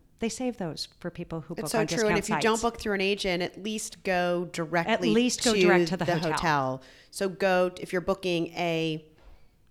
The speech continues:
Speaker 2: Saint Regis or a Courtyard, go to Marriott dot com
Speaker 1: Yes.
Speaker 2: rather than a third party.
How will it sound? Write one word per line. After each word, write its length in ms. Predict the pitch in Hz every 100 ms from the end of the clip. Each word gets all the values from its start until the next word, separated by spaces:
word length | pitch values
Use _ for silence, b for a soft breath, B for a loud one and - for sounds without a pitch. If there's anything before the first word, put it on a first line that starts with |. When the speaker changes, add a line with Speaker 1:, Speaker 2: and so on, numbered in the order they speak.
| _ _ _ _
Speaker 2:
Saint 340 | - 175 160 170
Regis 580 | 175 165 156 147 147
or 80 | 170
a 60 | 160
Courtyard, 580 | - 180 160 156 156 -
go 220 | 175 180
to 60 |
Marriott 480 | 160 147 151 143 143
dot 260 | 147 131 -
com 460 | 175 170 151 147
Speaker 1:
Yes. 500 | 156 - - - - -
Speaker 2:
rather 480 | 170 160 143 151 147
than 180 | 143 143
a 40 |
third 280 | 139 131 123
party. 480 | 147 120 113 120